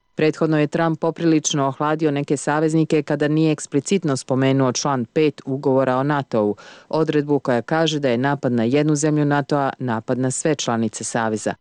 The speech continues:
No, šestog jula u Varšavi američki predsjednik je izjavio da Sjedinjene Države čvrsto stoje iza člana pet i kritikovao je Rusiju zbog njenih aktivnosti u Evropi. Estonija i Crna Gora članice su natoa, dok je Gruzija izrazila nadu da će se priključiti tom vojnom savezu.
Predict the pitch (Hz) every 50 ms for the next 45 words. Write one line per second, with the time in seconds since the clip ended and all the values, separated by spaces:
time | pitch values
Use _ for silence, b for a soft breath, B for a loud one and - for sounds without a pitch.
0 | _ _ _ - 151 156 156 147 143 139 - 170 160 151 - - 147 156 165 156
1 | 151 143 135 135 151 160 175 - - 208 196 202 190 160 147 147 143 139 131 -
2 | - 143 - - 147 147 - - 151 147 131 - 135 131 127 123 135 143 143 151
3 | 160 175 170 165 165 151 147 - - 156 151 156 147 147 143 131 127 123 127 151
4 | 151 151 160 156 143 135 - - 170 175 - - - 127 - - - 165 170 170
5 | 156 139 131 - 127 120 - - 156 147 143 139 131 - - 151 131 110 - -
6 | 120 117 - - 151 147 - 127 - - 117 110 110 110 110 113 113 110 113 110
7 | 107 104 104 135 143 151 - - 202 202 185 170 185 180 175 175 170 165 160 -
8 | 160 135 - - 139 131 131 123 117 - - 123 120 113 110 113 110 95 95 -
9 | - - - - _ _ _ _ - - 160 - - 220 220 226 220 202 180 165
10 | - 214 196 190 175 175 160 139 131 123 123 123 - - 156 151 151 147 - -
11 | 151 - - 151 147 143 135 123 - - 123 110 110 110 113 117 - - 127 113
12 | 123 123 147 147 143 151 143 135 123 135 143 143 143 139 143 131 123 117 120 131
13 | 135 147 156 170 165 156 151 139 135 - 147 135 - - 143 135 127 - - 120
14 | - 135 135 135 - 143 131 - 135 123 - 139 131 127 127 123 117 123 120 117
15 | 120 117 113 110 - - 131 131 127 131 127 113 110 101